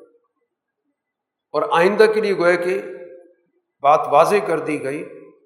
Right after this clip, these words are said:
کہ ہمیشہ ترجیح سچے دیانتدار شخص کو دینی چاہیے، چاہے اس کے مقابلے میں ظاہری طور پہ کوئی کتنا ہی اثر و رسوخ رکھنے والا آدمی موجود ہے اور جو آپ کے نظریے کو قبول بھی نہیں کر رہا،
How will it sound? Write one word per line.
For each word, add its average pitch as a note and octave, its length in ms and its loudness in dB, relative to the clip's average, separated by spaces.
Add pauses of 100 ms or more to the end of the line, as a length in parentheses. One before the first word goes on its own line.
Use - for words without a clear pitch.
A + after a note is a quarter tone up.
(260)
کہ D#3 80 -2
ہمیشہ E3+ 420 0 (140)
ترجیح F3+ 500 -4
سچے F#3+ 580 0
دیانتدار D#3+ 720 2
شخص E3 220 -6 (100)
کو E3+ 120 -6 (100)
دینی D3 300 -4
چاہیے، C#3+ 380 -4 (1400)
چاہے G3 220 8
اس G#3+ 140 4
کے G#3+ 100 4
مقابلے F3+ 500 4
میں F3+ 120 0 (120)
ظاہری F3 360 4
طور E3+ 160 2
پہ E3+ 160 -4
کوئی E3 160 -2
کتنا E3+ 320 -4
ہی C3+ 180 -4 (800)
اثر F3+ 240 2
و E3+ 140 2
رسوخ F#3+ 300 -2
رکھنے F3 260 -2
والا D#3+ 300 6
آدمی D#3 240 2
موجود D#3 480 0
ہے E3 60 0
اور D#3+ 80 0
جو D3+ 160 0
آپ D3+ 200 4
کے D3+ 80 -6
نظریے C#3+ 420 -4
کو D3+ 160 -4 (720)
قبول F3+ 280 0
بھی F3 100 2
نہیں C#3+ 180 -2
کر - 120 -6
رہا، - 180 -16